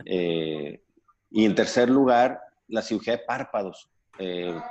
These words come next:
la cirugía rejuvenecedora de párpados. Y la verdad es que a mí me hace mucho sentido porque estas tres cirugías, eh, por ejemplo, los párpados. Los,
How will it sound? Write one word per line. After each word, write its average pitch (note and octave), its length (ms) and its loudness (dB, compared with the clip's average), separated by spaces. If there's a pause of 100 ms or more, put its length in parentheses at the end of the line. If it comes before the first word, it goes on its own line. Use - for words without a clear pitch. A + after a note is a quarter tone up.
(140)
la F2+ 160 0
cirugía G#2 300 2
rejuvenecedora G2+ 960 0
de A2+ 100 -2
párpados. G2 540 -2 (360)
Y G#2+ 120 2
la G#2+ 100 6
verdad B2 80 4
es C3 80 -2
que D3 60 0
a - 20 2
mí D3 80 2
me D3+ 80 2
hace D3 160 -2
mucho C3+ 240 -2
sentido A2+ 480 -6
porque G2 220 -6
estas G#2+ 260 -8
tres G#2+ 240 -12
cirugías, G#2+ 560 -6 (560)
eh, F#2 580 0 (540)
por G#3 140 0
ejemplo, B2+ 300 -2
los A2+ 180 -2
párpados. - 680 -4 (1000)
Los, A2+ 200 2